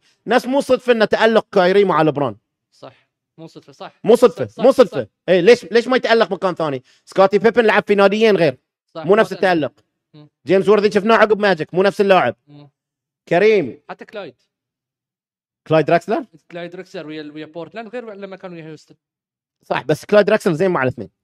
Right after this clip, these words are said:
Speaker 1: صراحة أنا
Speaker 2: بس،
Speaker 1: أقول لك.
Speaker 2: بس الأفضل كان بورتلاند. كلايد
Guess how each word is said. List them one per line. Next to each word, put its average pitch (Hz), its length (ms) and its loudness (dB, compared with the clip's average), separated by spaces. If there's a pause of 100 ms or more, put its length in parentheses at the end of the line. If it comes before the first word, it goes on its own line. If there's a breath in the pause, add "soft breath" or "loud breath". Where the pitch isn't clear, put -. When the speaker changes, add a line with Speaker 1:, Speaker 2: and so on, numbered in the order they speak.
Speaker 1:
صراحة 147 280 -2
أنا 196 80 -4
Speaker 2:
بس، 196 60 -4
Speaker 1:
أقول 196 80 -14
لك. 202 140 -12
Speaker 2:
بس 196 160 -10
الأفضل 220 400 -8
كان 240 220 -10
بورتلاند. 160 520 -12 (540)
كلايد 208 220 -4